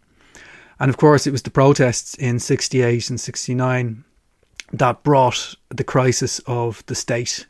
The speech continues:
in Northern Ireland to a head. And it led to the violent clashes in August nineteen sixty-nine in Derry and in Belfast, and to the arrival of the British Army.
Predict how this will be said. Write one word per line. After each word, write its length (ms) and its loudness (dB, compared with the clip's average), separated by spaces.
in 140 -6
Northern 260 -4
Ireland 540 -6
to 200 -4
a 60 -4
head. 400 -4
And 140 -2
it 100 -6
led 320 2
to 380 2
the 320 -4
violent 400 -2
clashes 720 -4
in 480 -6
August 320 -2
nineteen 320 -4
sixty-nine 720 -4
in 280 -2
Derry 580 2
and 120 -4
in 100 -8
Belfast, 760 2
and 200 -4
to 100 -8
the 120 -2
arrival 420 2
of 100 -4
the 60 -4
British 280 0
Army. 420 4